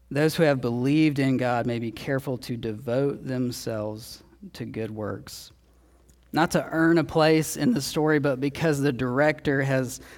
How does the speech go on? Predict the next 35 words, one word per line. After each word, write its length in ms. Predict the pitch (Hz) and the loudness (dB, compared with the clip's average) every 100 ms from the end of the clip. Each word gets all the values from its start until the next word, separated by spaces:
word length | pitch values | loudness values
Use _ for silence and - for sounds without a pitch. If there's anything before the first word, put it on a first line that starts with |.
| - | -12
come 340 | - 170 156 143 | -2 2 4 2
and 160 | 135 | 0
said 300 | - 151 147 | 0 2 2
that 100 | 139 | 2
you 180 | 135 156 | 2 2
already 240 | 170 175 | 4 2
have 280 | 143 156 165 | 2 2 2
a 60 | 143 | 2
leading 560 | 131 135 135 135 127 | 2 2 2 2 0
role. 500 | - 120 135 110 110 - - - _ _ _ _ - | -2 -2 -2 -2 -8 -14 -20 -20 _ _ _ _ -12
It's 160 | 131 156 | -4 -2
a 100 | 127 | -2
role 520 | 120 131 147 147 135 | 0 2 4 2 0
of 220 | 123 117 | -2 -4
delighting 920 | 117 107 113 120 127 131 117 110 117 - _ _ _ - | -4 -4 -2 -2 0 -2 -2 -4 -8 -14 _ _ _ -10
in 180 | 123 117 | -6 -4
the 80 | 110 | -4
law 340 | 110 117 117 | -2 -2 -2
of 120 | 107 | -4
God. 300 | 113 107 110 | -6 -4 -4
A, 160 | 117 120 120 - - | -4 -4 -4 -14 -4
our 220 | 123 147 143 | 0 2 2
role 400 | 139 156 156 147 | 4 4 4 2
is 200 | 143 - | -2 -2
to 180 | 139 123 | -4 0
love 320 | 127 175 165 | 4 4 4
God 500 | 139 131 123 120 120 - _ _ _ - - | 4 4 2 -2 -8 -16 _ _ _ -20 -14
and 200 | 147 139 | -6 -2
love 260 | 131 147 147 | 2 2 2
neighbor, 440 | 135 131 127 120 | 0 -2 -4 -6
the 160 | 131 139 | -6 -6
whole 480 | - - 160 180 175 | -6 2 4 6 6
law 360 | 139 123 120 | 6 6 2
summed 460 | 123 - 135 139 127 | -2 -4 0 2 2
up. 300 | 110 - | -2 -6